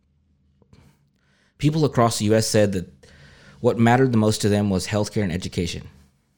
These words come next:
followed by the state's economy, infrastructure, and the opportunities that the state offered to the citizens. Then fiscal stability, followed by measures of crime and corrections in the state's natural environment followed. Now, where did Texas rank in these eight categories?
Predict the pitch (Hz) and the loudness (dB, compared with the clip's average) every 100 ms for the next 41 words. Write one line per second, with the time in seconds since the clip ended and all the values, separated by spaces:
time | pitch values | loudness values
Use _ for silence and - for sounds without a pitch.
0 | - - 117 131 123 110 - 107 101 95 | -6 0 2 4 2 0 0 -2 -2 -2
1 | 107 107 110 110 - 110 110 - 117 107 | 0 2 2 0 -2 -4 -4 -4 -4 -4
2 | - 101 98 98 - 110 104 95 92 90 | -4 -4 -2 -2 -4 -4 -2 -4 -4 -6
3 | - 95 - 87 87 82 90 80 98 85 | -2 -4 -4 -8 -8 -8 -8 -4 -4 -4
4 | 71 67 - - - - - - - 123 | -8 -12 -16 -20 -20 -20 -20 -20 -2 2
5 | 131 120 113 - 120 110 - 104 107 107 | 2 2 -2 -2 -4 -4 -2 -2 0 0
6 | 104 101 - - - - 131 131 123 110 | -2 -4 -10 -20 -20 -2 0 2 2 0
7 | 101 98 101 107 107 98 82 - 101 101 | 0 0 0 0 0 -2 -4 -2 0 2
8 | 98 95 90 - 95 95 95 92 92 87 | 2 0 -2 -4 -4 -4 -4 -4 -4 -4
9 | - 101 92 92 92 - 90 90 92 85 | -2 -4 -4 -4 -4 -2 -4 -2 -2 -4
10 | 85 - - 85 60 50 - _ _ _ | -6 -8 -6 -6 -8 -16 -20 _ _ _
11 | _ _ _ _ _ - - - - 107 | _ _ _ _ _ -20 -20 -20 -4 0
12 | 98 113 127 120 120 113 117 - 98 110 | 2 4 4 2 -2 -2 -4 -2 0 -2
13 | - 107 104 101 - 104 - 98 101 113 | -2 -2 -2 -4 -4 -6 -4 -4 -2 0
14 | 113 113 - | 0 -2 -8